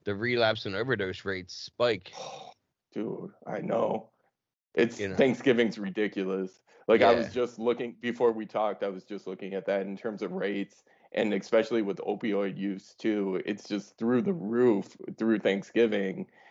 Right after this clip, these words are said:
Speaker 2: And I think a lot of it is, like you said before, man,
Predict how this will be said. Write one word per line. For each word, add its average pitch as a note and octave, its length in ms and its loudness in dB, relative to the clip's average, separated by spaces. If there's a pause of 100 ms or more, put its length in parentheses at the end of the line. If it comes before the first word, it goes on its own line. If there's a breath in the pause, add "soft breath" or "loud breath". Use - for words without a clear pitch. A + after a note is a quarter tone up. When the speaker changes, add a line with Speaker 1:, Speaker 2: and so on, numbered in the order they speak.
(160 loud breath)
Speaker 2:
And B2 160 4
I A#2 80 8
think B2 400 2
a G#2 100 2
lot A2 300 4
of G#2 140 0
it G#2 140 -2
is, G#2 320 -4
like G2 340 -6
you G2 100 -6
said G#2 220 0
before, A#2+ 440 2
man, G2 420 -6